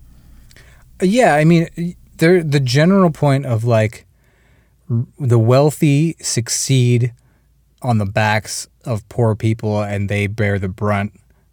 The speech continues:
of society's ills. Yeah,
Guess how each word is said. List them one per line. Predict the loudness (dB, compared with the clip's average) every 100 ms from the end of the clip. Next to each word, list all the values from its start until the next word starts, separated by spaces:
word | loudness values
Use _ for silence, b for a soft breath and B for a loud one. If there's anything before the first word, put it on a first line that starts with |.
| _ _
of | -4 -4
society's | -6 -8 -4 -2 -2 -4 -8 -8
ills. | -2 0 0 -2 -6 -18 _ _ _ _ _ _ _ _ _ _ _
Yeah, | -2 2 2 0